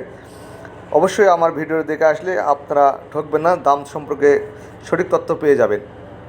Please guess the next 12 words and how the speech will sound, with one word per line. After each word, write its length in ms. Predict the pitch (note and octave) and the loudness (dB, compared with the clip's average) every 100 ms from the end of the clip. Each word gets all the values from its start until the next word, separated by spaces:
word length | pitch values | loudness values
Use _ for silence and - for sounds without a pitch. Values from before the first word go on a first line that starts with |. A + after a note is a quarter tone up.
| - - - B2+ | -20 -20 -6 -2
আপনারা 240 | C3 F3 F#3+ F#3+ | 0 2 2 0
প্রতিনিয়ত 380 | E3+ E3 E3+ F3 E3 | -8 -6 -4 -2 -2
এখানে 180 | D#3 D3+ | 0 0
আসবেন 340 | C#3 C3 F#3+ - - - - - - - | 0 0 -2 -4 -16 -20 -20 -18 -10 0
এবং 200 | C#3+ D3+ C#3+ - - - - - - - - - | 2 4 2 -4 -16 -20 -20 -20 -20 -20 -20 -6
সকাল 320 | E3+ E3 F3+ F#3 - - - | -2 2 2 2 -4 -14 -10
আটটা 260 | C#3+ C#3+ - | -6 -4 -4
থেকে 260 | E3+ E3+ G#3+ - - - - - - | -4 0 0 0 -6 -18 -20 -8 0
রাত 180 | D3 D3+ C3+ | 2 0 -2
দশটা 260 | D3+ - E3 | -2 0 2
এগারোটা 280 | D3 D3 C#3+ | 4 2 0
পর্যন্ত 220 | D3 | -4